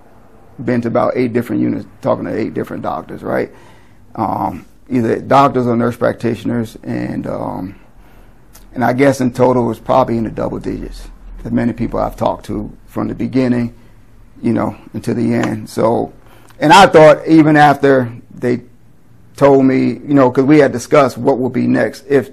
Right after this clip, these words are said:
there was no cancer found, and they had discussed about doing chemo still. I'm like, "Okay." I'm like, "Well, I handled it the first time, but I really don't wanna do it." But he said, "No, there'll be no chemo. They're just gonna do scans instead."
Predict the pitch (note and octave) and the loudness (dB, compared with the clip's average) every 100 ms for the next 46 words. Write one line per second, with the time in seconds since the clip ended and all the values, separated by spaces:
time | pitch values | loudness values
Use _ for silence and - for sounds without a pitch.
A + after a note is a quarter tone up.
0 | - A2+ A2 A#2+ A#2 - A#2 G#2 G#2+ - | -10 -6 -6 -6 -10 -8 -8 -8 -12 -6
1 | A#2+ - - - - - - A#2+ C3 B2+ | -6 -6 -10 -16 -20 -16 -6 -2 -2 -2
2 | B2 A#2 A#2+ B2+ B2 - A#2+ A2+ A#2 A2+ | -2 -4 -6 -6 -6 -6 -6 -6 -6 -6
3 | G#2 C#3+ C3+ B2+ B2 C3+ C3 C3 B2 G#2 | -2 0 2 0 0 0 2 2 0 -4
4 | - - - - - A#2+ B2 A#2 C3 C3+ | -16 -20 -20 -20 -10 -6 -4 -4 -2 -2
5 | - G#2 G#2+ G#2+ - - G#2+ A2 A2 G#2 | -4 -8 -8 -12 -18 -14 -10 -8 -8 -8
6 | - - A2+ - A2+ - - - - - | -10 -8 -8 -8 -12 -20 -20 -20 -20 -20
7 | - - A#2+ C3+ B2+ B2 A#2+ A#2+ A#2+ B2 | -16 -8 -4 -2 -4 -4 -4 -4 -2 -2
8 | A#2+ - A2 A#2 A2+ A#2 B2+ A#2+ A#2 A2+ | -2 -4 -4 -4 -4 -2 -2 -2 -4 -4
9 | A#2+ - G#2+ - B2 A#2 G#2+ A2 A2 G#2+ | -6 -4 -6 -6 -6 -4 -4 -4 -6 -6
10 | G#2 A2 E2+ - - - G#2 A#2 - - | -8 -8 -8 -10 -8 -8 -10 -14 -20 -20
11 | - - - C3+ - - - - - A2 | -20 -12 -8 -8 -6 -6 -6 -8 -8 -8
12 | E2+ - - - A2 | -8 -12 -14 -10 -10